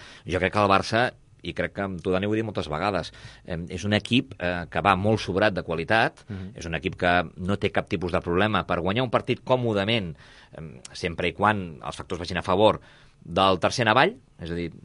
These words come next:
Speaker 1: no té cap tipus de problema, però crec que quan aquest equip s'enfronta a un rival que li exigeix físicament,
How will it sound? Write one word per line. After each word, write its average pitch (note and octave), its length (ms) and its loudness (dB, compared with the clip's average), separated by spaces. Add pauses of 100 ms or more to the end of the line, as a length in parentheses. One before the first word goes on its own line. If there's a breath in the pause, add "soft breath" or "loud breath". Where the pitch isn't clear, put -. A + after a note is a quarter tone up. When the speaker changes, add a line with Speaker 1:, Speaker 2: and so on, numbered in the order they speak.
(140)
Speaker 1:
no A2 120 -2
té G#2 100 2
cap F#2+ 140 -2
tipus F2+ 240 -4
de B2+ 80 -2
problema, A#2+ 480 2 (300 soft breath)
però G2+ 320 2
crec G2 220 0
que B2 100 -4
quan F2 480 -2
aquest D2+ 400 -6
equip E2+ 420 -4
s'enfronta E2 720 -4
a D#2 60 -2
un G2 160 -2
rival F#2+ 260 0
que F#2 100 -2
li F2+ 140 0
exigeix F#2 500 0
físicament, G2 600 -2